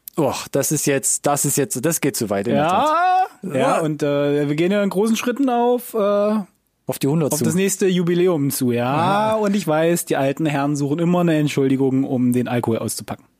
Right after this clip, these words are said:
Speaker 1: Ja, genau, um ein Special zu machen. Das ist wie
Speaker 2: Richtig.
Speaker 1: so eine, wie so eine Sucht mittlerweile nach den Jubiläen.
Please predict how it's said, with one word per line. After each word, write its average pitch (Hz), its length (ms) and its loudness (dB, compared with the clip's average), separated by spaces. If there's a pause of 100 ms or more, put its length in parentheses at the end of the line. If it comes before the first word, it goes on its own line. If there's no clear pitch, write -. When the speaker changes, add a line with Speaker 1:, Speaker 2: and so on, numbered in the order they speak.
(220)
Speaker 1:
Ja, 175 220 2 (100)
genau, 143 300 2
um 139 80 2
ein 131 40 0
Special 160 320 0
zu - 120 -2
machen. 113 300 0 (380)
Das 127 100 -4
ist 117 60 -2
wie 123 40 2
Speaker 2:
Richtig. 135 160 2
Speaker 1:
so 143 80 2
eine, 127 260 2
wie 123 80 -2
so 123 120 -2
eine 120 160 2
Sucht 143 260 -4
mittlerweile 107 460 0
nach 110 160 0
den 117 140 0
Jubiläen. 113 500 0